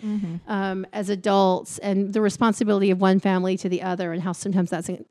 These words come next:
Speaker 2: not exactly conflict, but that there, there's, there are decisions that have to get made around that. 'Cause he's off with them trying to, f-, n-, he has no idea what's happening with his wife and kids back in Brooklyn, you know?
Speaker 1: Oh, yeah.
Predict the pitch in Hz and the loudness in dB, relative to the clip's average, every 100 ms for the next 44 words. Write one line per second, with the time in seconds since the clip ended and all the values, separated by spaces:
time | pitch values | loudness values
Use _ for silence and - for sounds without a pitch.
0 | - 247 277 _ 240 196 214 208 202 180 | -6 -4 -4 _ -14 -8 -8 -6 -8 -4
1 | 175 165 160 156 - 180 196 - 208 185 | -4 -4 -4 -8 -8 -6 -6 -4 -2 -2
2 | - 220 202 269 240 220 196 - 208 190 | -2 -2 -2 0 0 0 -4 -4 -2 0
3 | 175 180 160 180 170 156 151 147 170 170 | -2 -2 -4 -8 -6 -6 -6 -8 -10 -8
4 | 160 160 - _ _ 247 240 240 214 226 | -10 -10 -16 _ _ 4 6 6 4 0
5 | 208 202 190 190 170 208 190 202 208 196 | -4 -2 -2 -4 -2 -4 -2 4 4 4
6 | 208 190 185 180 190 170 185 - 190 185 | 2 -2 -6 -10 -14 -8 -8 -4 -4 -4
7 | - 185 175 180 - 170 147 208 - 165 | 0 0 0 -2 -2 -2 -2 -8 -8 -4
8 | 165 156 - - - 175 160 165 175 160 | -4 -4 -6 -10 -10 -8 -4 -4 -4 -4
9 | 165 170 170 170 | -2 -2 -4 -6